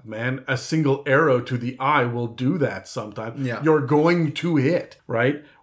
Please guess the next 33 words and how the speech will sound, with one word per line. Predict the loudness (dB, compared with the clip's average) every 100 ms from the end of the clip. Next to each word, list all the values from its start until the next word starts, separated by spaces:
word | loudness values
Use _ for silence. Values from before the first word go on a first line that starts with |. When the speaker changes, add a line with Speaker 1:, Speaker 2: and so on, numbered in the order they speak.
| _
Speaker 1:
Whether | 0 2 4 2
or | 0
not | 0 -2
it | -4 0
will | 0
kill | 0 2 4 4 2
a | 0
demigod | 0 0 2 2 2 0 -2 -4 -4 -2
is | -2 -2 -2
another | -4 -4 -6
factor, | -2 0 0 -4 -12 -16 _ _ _ _
but | 0 0 2
you'll | -2 -2
hit. | -4 -2 -2 -6 _ _ -20 0
A | 2
C | 2 0
twenty-five | 2 0 4 4 4
is | 2
considered | -4 -2 0 0 2
very | 2 2
hard | -4 -10 -12
to |
hit, | -16 -18 -20 _ -20 -20 _
and | 2
is | 6 4 4
reserved | 2 4 4 2 2
for | 0 2
only | 2 2 2 0
three | -2 -2 0
creatures | 0 -2 -2 -4 -8
in | -8
fifth | -8 -6
edition. | -8 -8 -10 -18